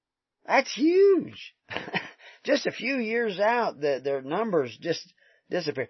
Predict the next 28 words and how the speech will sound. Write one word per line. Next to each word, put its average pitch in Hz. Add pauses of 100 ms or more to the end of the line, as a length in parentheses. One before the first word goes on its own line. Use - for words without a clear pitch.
(280)
The 180
reality 202
is 196
you 220
can 240
go 233
back 160
to 139
the 135
twenties. 170 (120)
They 135
were 123
predicting 127
that 110 (420)
by 147
the 156
nineteen 151
fifties 143
that 117
the -
poles 165
would 143
be 135
completely 143
melted. 147 (920)
Not 277
the 143
case. 226